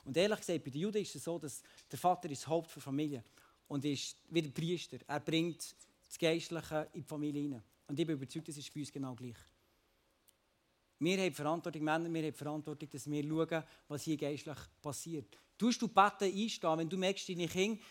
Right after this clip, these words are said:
haben vielleicht die falschen Connections, die falschen Beziehungen, die falschen Freunde in ihrem Umfeld? Tust du anfangen, geistlich auf Autorität ausüben, anfangen beten, dass sie die richtigen Freunde finden und mit denen abhängen und so, dass sie wirklich das Leben in Fülle finden können?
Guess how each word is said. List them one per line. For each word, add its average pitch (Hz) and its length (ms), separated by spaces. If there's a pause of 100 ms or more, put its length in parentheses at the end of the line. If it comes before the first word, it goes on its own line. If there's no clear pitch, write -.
haben 165 140
vielleicht 185 240
die 160 60
falschen 175 360
Connections, 165 480
die - 60
falschen 165 340
Beziehungen, 175 440
die 156 80
falschen 156 340
Freunde 165 300
in 160 60
ihrem 156 100
Umfeld? 151 340 (220)
Tust 202 220
du 220 40
anfangen, 170 220
geistlich 175 340
auf 156 120
Autorität 160 600
ausüben, 170 320
anfangen 143 220
beten, 185 380 (260)
dass 156 160
sie 190 120
die 160 120
richtigen 175 380
Freunde 170 340
finden 175 300
und - 340
mit 151 120
denen 160 140
abhängen 165 460 (260)
und 147 240
so, - 280
dass 156 160
sie 156 100
wirklich 156 200
das 147 140
Leben 151 220
in 135 80
Fülle 165 340
finden 147 380
können? 98 100